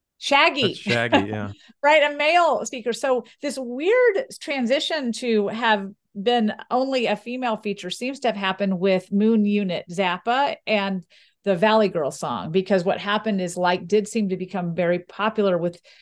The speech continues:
Speaker 1: a certain group of young women in Southern California at the era of the nineteen eighties when Moon Unit Zappa wrote that song, the Valley Girl song, and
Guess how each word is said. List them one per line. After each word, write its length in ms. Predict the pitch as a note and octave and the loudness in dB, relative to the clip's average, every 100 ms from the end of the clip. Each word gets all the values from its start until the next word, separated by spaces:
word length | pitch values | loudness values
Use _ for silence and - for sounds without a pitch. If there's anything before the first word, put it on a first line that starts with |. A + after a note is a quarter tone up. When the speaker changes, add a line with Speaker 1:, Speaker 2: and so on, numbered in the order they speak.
| _ - | _ -6
Speaker 1:
a 80 | G3+ | -4
certain 420 | - G3+ - F3+ | 0 0 0 -4
group 320 | F#3 G3 F#3 | -2 0 0
of 240 | - E3+ E3+ | 2 0 2
young 240 | F#3 F3+ | 0 2
women 380 | A#3+ D4+ D4+ C4+ | 2 2 0 -2
in 320 | G3+ F#3 E3 | -4 -4 -4
Southern 260 | - F3+ F3+ | -4 -4 -4
California 640 | F#3+ E3+ - B3 B3 - | -4 -4 -2 0 0 0
at 220 | G3 G3+ | 0 0
the 220 | F#3+ - | -2 -2
era 340 | G3+ F#3+ F3+ - | 0 2 0 0
of 240 | - E3+ | -4 -4
the 80 | D#3+ | -4
nineteen 320 | E3+ D#3+ E3 | -6 -6 -6
eighties 540 | D#3 E3+ D3+ G#3+ C4+ - | -4 -4 -2 -4 -4 -4
when 360 | F#3 E3 E3 E3 _ _ - | -2 -2 -4 -8 _ _ 0
Moon 220 | G3+ F#3+ | 2 4
Unit 240 | F#3 E3+ | 2 2
Zappa 320 | F#3+ E3+ F3+ | 0 0 -2
wrote 220 | E3+ E3+ E3+ | -2 -2 0
that 200 | D#3 - | -4 -2
song, 440 | E3 C#3+ E3 F#3 | -6 -4 -2 -2
the 80 | D#3+ | 0
Valley 240 | D#3+ D#3+ | 0 0
Girl 180 | D#3+ D#3 | 0 -4
song, 480 | D#3 D3 C#3+ D#3+ G3 | -4 -6 -4 -4 -4
and 420 | - F#3 F3 F3 | -2 -2 -2 -4